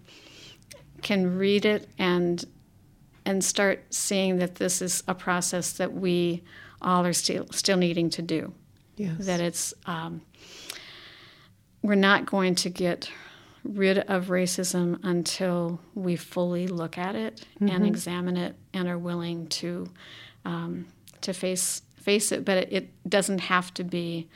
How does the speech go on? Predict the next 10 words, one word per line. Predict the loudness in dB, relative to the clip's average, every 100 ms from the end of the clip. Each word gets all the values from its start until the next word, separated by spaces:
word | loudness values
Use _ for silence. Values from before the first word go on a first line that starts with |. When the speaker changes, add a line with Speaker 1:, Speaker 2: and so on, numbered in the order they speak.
| -20 -20 -20 -20 -12
Speaker 1:
um, | -8 -8 -10 -14 -18 -20 -20 _ _ -20 -20 -20 -20 -20 -20 -14 -10 -10 -10
<sighs> | -12 -12 -12 -16 -18 -14
what? | -12 -10 -12 -14 -20 -20 _ _ -20 -20 _ _ _
It, | -2 -2 -4 _ -20 -20 -16 2
it | 6
can | 8 8
be | 8
a | 6
joyful | 4 0 0 -4
experience. | -4 -4 -4 -6 -8 -8 -10